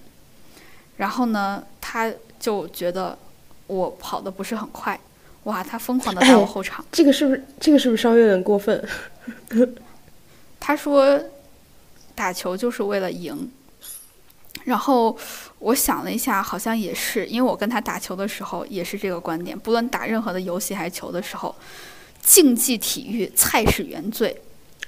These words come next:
Speaker 2: 哦，我懂了，你们俩就是趁你病要你命的典型，是吧？
Speaker 1: 然后我，我其实
Speaker 2: <laughs>
Speaker 1: 为什么我觉得这个还 OK，是因为，呃，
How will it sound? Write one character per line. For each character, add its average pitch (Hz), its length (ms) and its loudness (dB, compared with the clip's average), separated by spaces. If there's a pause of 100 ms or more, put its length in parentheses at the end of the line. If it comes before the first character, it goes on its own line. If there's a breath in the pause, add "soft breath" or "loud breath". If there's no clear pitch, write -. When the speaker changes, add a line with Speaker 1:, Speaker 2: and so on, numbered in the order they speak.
(140)
Speaker 2:
哦， - 120 6
我 202 160 6
懂 196 220 2
了， - 120 -2
你 190 80 2
们 202 100 4
俩 208 180 6
就 180 100 0
是 202 160 0
趁 214 240 2
你 185 60 -2
病 214 240 2
要 214 160 2
你 175 80 0
命 202 180 4
的 180 100 2
典 180 220 2
型， 175 240 -4
是 185 100 -4
吧？ 180 160 0 (140)
Speaker 1:
然 247 160 0
后 302 180 6 (160)
我， 226 220 6
我 220 100 4
其 294 240 4
实 - 260 6
Speaker 2:
<laughs> - 200 -18
Speaker 1:
为 339 100 2
什 285 140 0
么 240 80 2
我 214 100 0
觉 190 140 -4
得 208 80 -2
这 262 80 -4
个 233 80 2
还 220 140 -2
OK， 226 420 -2
是 247 180 0
因 247 160 2
为， 262 80 0 (300 loud breath)
呃， 196 460 0